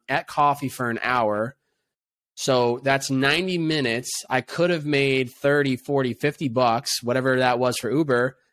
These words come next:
And honestly, I started putting a price tag on everything. Oh, I wanted to go to some birthday party that night. Okay, four hours there. That's, you know, I might spend fifty bucks to, on food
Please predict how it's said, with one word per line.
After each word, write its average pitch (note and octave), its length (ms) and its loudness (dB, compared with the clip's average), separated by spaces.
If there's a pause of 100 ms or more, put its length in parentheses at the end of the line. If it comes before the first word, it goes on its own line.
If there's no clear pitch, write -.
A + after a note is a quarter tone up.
(280)
And C#3+ 300 0
honestly, G#3 340 2
I F3 40 2
started F#3+ 260 4
putting F#3 200 2
a C#3 60 0
price F3 360 0
tag B2+ 280 0
on B2 160 -2
everything. C3 500 -4 (100)
Oh, D3 180 4
I B2+ 120 4
wanted C3+ 220 2
to C3 80 -6
go C3+ 60 2
to C3 80 -2
some B2 160 -4
birthday C3+ 260 -2
party D#3 240 -2
that E3 120 0
night. E3 200 -2
Okay, A#2+ 400 -2 (420)
four C3+ 200 4
hours B2+ 340 4
there. D3 380 2
That's, B2 320 -2 (1080)
you D3 100 -2
know, A#2 300 0
I C3 140 0
might C3 200 0
spend B2 520 -2
fifty C#3 280 -2
bucks B2+ 300 2 (220)
to, A#2 580 -2
on A#2 140 -4
food G#3 640 4